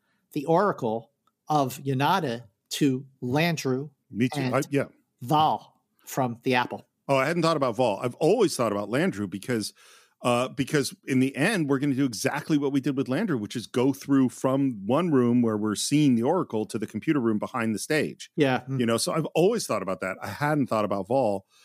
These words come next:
Speaker 2: but this is, this is this area where we're reusing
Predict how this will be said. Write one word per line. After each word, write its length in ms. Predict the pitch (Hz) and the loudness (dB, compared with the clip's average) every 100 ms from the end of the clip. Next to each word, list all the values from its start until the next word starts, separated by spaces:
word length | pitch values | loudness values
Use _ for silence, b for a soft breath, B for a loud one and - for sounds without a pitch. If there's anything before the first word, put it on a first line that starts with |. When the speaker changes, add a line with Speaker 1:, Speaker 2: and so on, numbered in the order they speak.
| b b b | b b b
Speaker 2:
but 160 | 180 175 | -4 0
this 180 | 233 240 | 0 0
is, 240 | 247 - 131 | -2 -4 -2
this 280 | 147 160 | 0 0
is 120 | 190 139 | -2 -2
this 200 | 147 - | -2 -2
area 380 | 123 123 120 104 | 0 2 4 2
where 200 | 95 107 | 0 0
we're 180 | 101 107 | 0 -2
reusing 960 | 98 113 139 143 127 113 117 113 113 | 0 -2 0 4 4 6 4 4 2